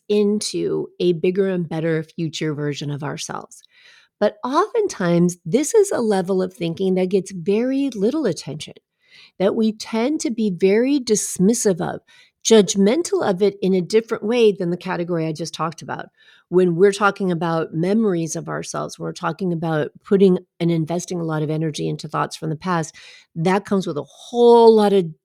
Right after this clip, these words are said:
really self-deprecation, a lot of thoughts, a lot of judgment, a lot of telling yourself you're a bad person, that type of thing,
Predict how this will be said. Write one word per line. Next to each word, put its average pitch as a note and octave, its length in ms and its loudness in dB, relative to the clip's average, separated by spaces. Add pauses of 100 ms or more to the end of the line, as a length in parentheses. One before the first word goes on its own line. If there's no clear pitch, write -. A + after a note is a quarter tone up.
really A3+ 960 0
self-deprecation, F#3 1400 -6 (380)
a D#3 80 -6
lot F#3 340 2
of A#3 160 -2
thoughts, G3 380 0
a - 160 -12
lot G3+ 280 -2
of G#3 120 -2
judgment, F#3+ 680 -4
a F3 60 -6
lot E3+ 260 -4
of G3 300 -2
telling F3+ 360 -2
yourself F3 460 -6
you're F#3 140 -6
a F#3+ 60 -6
bad D#3+ 360 -6
person, D#3 640 -6
that D3 220 -6
type C#3+ 240 -12
of D3+ 100 -12
thing, - 300 -12